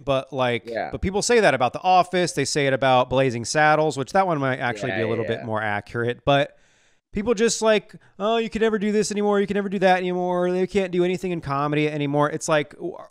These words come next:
Speaker 1: what are you talking about? Like, I
Speaker 2: Yeah.
Speaker 1: see plenty of edgy comedy. Uh, network T V is not really where you go for edgy comedy, but if they have it, that's a bonus because, I mean,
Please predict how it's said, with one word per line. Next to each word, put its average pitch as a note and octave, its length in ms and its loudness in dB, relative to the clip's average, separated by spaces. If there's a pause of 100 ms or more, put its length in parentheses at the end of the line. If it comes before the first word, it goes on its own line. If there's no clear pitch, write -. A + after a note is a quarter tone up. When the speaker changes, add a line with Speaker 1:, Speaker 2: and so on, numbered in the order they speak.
Speaker 1:
what F#3+ 260 0
are C#4 60 -2
you B3 280 -4
talking D#3 500 0
about? G2 360 -4
Like, C#3+ 140 -8
I E3 100 2
Speaker 2:
Yeah. G#3 60 0
Speaker 1:
see G3+ 300 -4
plenty F3 800 -2 (720)
of C3+ 300 2 (180)
edgy C#3 300 0
comedy. C3+ 680 -2 (720)
Uh, A2+ 640 0
network A#3+ 280 0
T A#3 140 -2
V G#3+ 120 -2
is F3+ 80 -4
not G#3 100 2
really F#3+ 160 2
where E3+ 120 2
you D3+ 60 2
go D3 220 2
for D3+ 160 -4
edgy A#2 240 -4
comedy, A2+ 480 -2
but C3+ 360 0
if D3+ 120 -6
they C#3 140 0
have F3 280 4
it, D#3 300 -2
that's D3+ 240 0
a D3 60 0
bonus B2+ 580 0
because, B2+ 580 -4 (480)
I C#3 100 0
mean, C#3+ 360 0